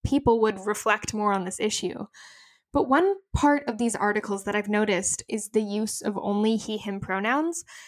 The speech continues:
And while this does not surprise me in the slightest, I still find it frustrating. And I think men don't think about it, but every time non-male people hear only those pronouns, we notice. And we, or at least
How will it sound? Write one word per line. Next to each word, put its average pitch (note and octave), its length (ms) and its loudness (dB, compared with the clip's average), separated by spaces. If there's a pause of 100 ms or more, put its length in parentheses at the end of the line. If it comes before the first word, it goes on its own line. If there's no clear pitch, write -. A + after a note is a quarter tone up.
(200)
And B3 160 0
while B3+ 160 4
this A#3 180 2
does G#3+ 160 -4
not G#3+ 240 2
surprise F#3+ 420 0
me F#3+ 120 -6
in F3 80 -6
the F3 80 -10
slightest, A3 840 0
I B3 140 2
still D4 380 4
find B3+ 360 2
it - 120 -2
frustrating. - 800 -8 (420)
And C#4+ 80 2
I D4+ 40 2
think G4+ 280 2
men A3+ 400 4
don't G3 320 2 (380)
think F4 200 2
about G#3 320 -2
it, - 220 -8
but A#3 140 2 (100)
every C4+ 320 4
time B3+ 580 2
non-male G3+ 580 2
people G3+ 380 0
hear G3 460 -2
only G3 360 -4
those F#3+ 280 -4
pronouns, A#3 640 0 (420)
we B3+ 140 2
notice. A3 800 2 (380)
And A3+ 240 0
we, B3 240 0
or A#3+ 100 4
at A3+ 140 2
least A#3+ 220 -2